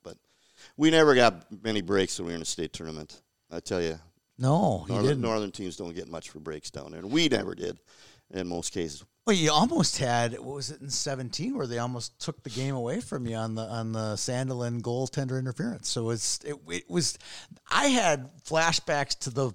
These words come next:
Speaker 2: the bad call you're talking about against Saint Thomas when they called the goaltender interference. Then I saw the call and I'm like, "Yeah, maybe." I, I didn't think it was enough to take the state championship away from you guys. What do you remember about that, the interference, the Sandelin interference one?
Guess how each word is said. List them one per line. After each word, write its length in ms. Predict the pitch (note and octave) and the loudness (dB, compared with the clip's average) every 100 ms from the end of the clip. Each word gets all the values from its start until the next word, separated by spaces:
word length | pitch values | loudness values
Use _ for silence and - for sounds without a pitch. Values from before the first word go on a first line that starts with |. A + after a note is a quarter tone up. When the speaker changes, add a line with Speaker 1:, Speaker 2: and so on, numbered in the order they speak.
| - | -4
Speaker 2:
the 80 | |
bad 340 | A2 C3+ C#3+ C#3 | -2 2 2 2
call 240 | C#3+ B2+ C#3+ | 2 2 2
you're 100 | C3+ | -2
talking 360 | C3+ C3+ D3+ | -4 -4 -4
about 180 | B2+ B2 | -2 -2
against 240 | A#2+ A#2 | -4 -4
Saint 180 | - A#2+ | -4 -4
Thomas 420 | A#2 A#2+ F3 - | -6 -4 -4 -4
when 140 | C3+ B2 | -4 -4
they 80 | A#2 | -4
called 280 | - B2+ A#2+ | -4 -4 -4
the 40 | |
goaltender 340 | A#2 A2+ A2 B2 | -2 -4 -4 -6
interference. 400 | A#2 A2 B2 B2+ - - - | -6 -6 -6 -6 -8 -10 0
Then 120 | G#3 | 2
I 60 | |
saw 240 | G3 - E3 | 4 6 4
the 100 | C#3 | 4
call 320 | - C#3 C#3+ | 2 4 4
and 80 | B2 | 2
I'm 120 | A2+ | -2
like, 300 | A2+ A2 - _ _ - - - - _ - | -2 -4 -8 _ _ -20 -20 -20 -20 _ -8
"Yeah, 600 | E3+ E3+ E3 D#3+ D#3 D3+ | 0 4 6 6 6 4
maybe." 600 | C#3 D3 D3 D3 A2 A#2 | 4 2 4 2 0 -2
I, 100 | C#3 D3 | -2 0
I 80 | |
didn't 200 | E3 G3+ | 2 2
think 180 | - F#3 | 0 -2
it 20 | |
was 120 | E3 C3+ | 0 0
enough 300 | B2+ B2+ - | 0 -2 -4
to 80 | A#2+ | -6
take 240 | C3+ A#2 | -4 -4
the 80 | A2+ | -6
state 240 | - A#2 | -6 -4
championship 800 | - A2 A#2 - G#2+ G2+ A#2 G2+ - | -4 -4 -4 -6 -6 -4 -4 -6 -10
away 380 | G2+ F#2 G2 A2+ | -10 -6 -6 -6
from 260 | - D#3 D#3 | -6 -6 -6
you 60 | |
guys. 280 | D#3+ E3+ C#3 | -4 -4 -2
What 100 | G3 | -2
do 40 | C#4 | 0
you 60 | |
remember 200 | A3 G3 | 0 0
about 240 | F3+ C#3+ - | 2 0 0
that, 240 | A#2+ C#3+ | -2 -2
the 100 | B2+ | -4
interference, 480 | C3+ B2+ - B2 A#2 | -2 -2 -2 -4 -4
the 100 | - | -6
Sandelin 520 | G#2+ A#2+ A#2 A2 G#2 | -4 -2 -2 -4 -4
interference 460 | G#2+ F#2+ G#2 A2 - | -6 -8 -8 -8 -8
one? 240 | G2+ F#2 | -10 -10